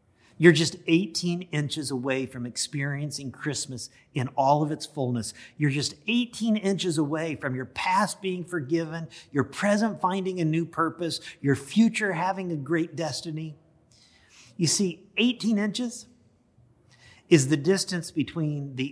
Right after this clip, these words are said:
intellectual knowledge of Jesus in your mind and a deep conviction in your soul. And do you want to know how you can travel that last eighteen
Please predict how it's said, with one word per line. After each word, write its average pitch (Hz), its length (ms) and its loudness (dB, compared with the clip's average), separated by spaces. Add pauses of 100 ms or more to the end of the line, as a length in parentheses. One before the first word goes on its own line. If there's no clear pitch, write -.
intellectual 160 680 -2
knowledge 151 440 -2
of 113 120 -4
Jesus 131 440 -8
in 135 180 -8
your 120 120 -6
mind 123 560 -4 (1800)
and 117 120 0
a 113 40 0
deep 143 300 -4
conviction 113 640 -8
in 104 140 -10
your 95 100 -18
soul. - 480 -10 (1800)
And 143 120 2
do 135 60 2
you 147 100 4
want 196 240 2
to 277 60 0
know 240 240 4
how 190 220 -2
you 170 200 0
can 160 160 -6
travel 151 460 -6
that 127 300 -4
last 143 640 -6
eighteen 143 560 -6